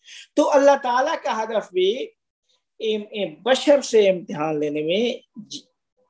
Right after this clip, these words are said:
ये भी हो सकता है कि जिससे इम्तिहान ला-, लिया जा रहा है उसके अंदर जो कुछ उसकी फितरत,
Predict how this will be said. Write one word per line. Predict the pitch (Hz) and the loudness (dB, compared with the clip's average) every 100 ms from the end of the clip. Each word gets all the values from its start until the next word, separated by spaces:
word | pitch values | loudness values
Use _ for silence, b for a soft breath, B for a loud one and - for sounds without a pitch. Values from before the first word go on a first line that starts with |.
| _ - | _ -6
ये | 151 156 247 | 0 6 8
भी | 285 | 8
हो | 208 165 | 8 8
सकता | 151 151 - 151 139 | 6 2 -4 -4 -2
है | 131 151 185 220 | 0 4 4 4
कि | 208 185 185 233 277 b b b _ | 0 2 6 6 6 b b b _
जिससे | 151 185 196 240 233 | -4 -2 0 4 4
इम्तिहान | 208 175 160 - 147 170 233 247 | 2 -8 -8 -6 -4 0 2 4
ला-, | 208 180 - | 6 4 0
लिया | 160 160 151 | -4 -2 -2
जा | 151 147 143 | -4 -8 -8
रहा | 147 143 | -10 -10
है | 135 165 214 240 | -4 0 2 0
उसके | 415 208 - - 233 | -2 -8 -8 0 2
अंदर | - 175 165 170 233 220 151 - _ _ _ | 2 0 0 4 6 6 4 -2 _ _ _
जो | 151 202 226 | 4 8 8
कुछ | 220 - 277 - - - | 4 -4 -6 -6 -18 -10
उसकी | 214 - - 233 208 | -8 -8 -6 0 0
फितरत, | 208 - 202 - 208 190 | -2 -6 -8 -4 2 2